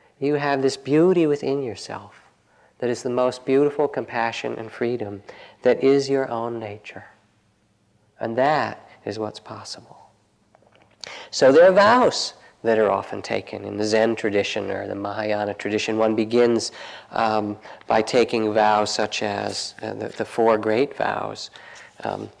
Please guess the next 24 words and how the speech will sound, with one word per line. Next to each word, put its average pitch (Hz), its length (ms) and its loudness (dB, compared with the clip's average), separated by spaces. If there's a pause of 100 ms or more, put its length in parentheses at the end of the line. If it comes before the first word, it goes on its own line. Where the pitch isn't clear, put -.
(180)
"Sentient 135 680 2
beings, 120 720 0
beings 120 320 -2
are 110 100 0
numberless. 113 800 0 (400)
I 120 180 2
vow 120 320 4
to 139 120 2
save 151 420 -2
them 151 180 -2
all. 135 640 -6 (540)
I 120 160 2
vow 143 380 4
to 143 340 0
master 131 560 -2
all 131 300 0
of 131 160 -4
the 135 180 0
desires 135 640 -4
and - 160 -12
passions 113 540 -8
of 107 120 -10
the 104 100 0
world. 104 420 -4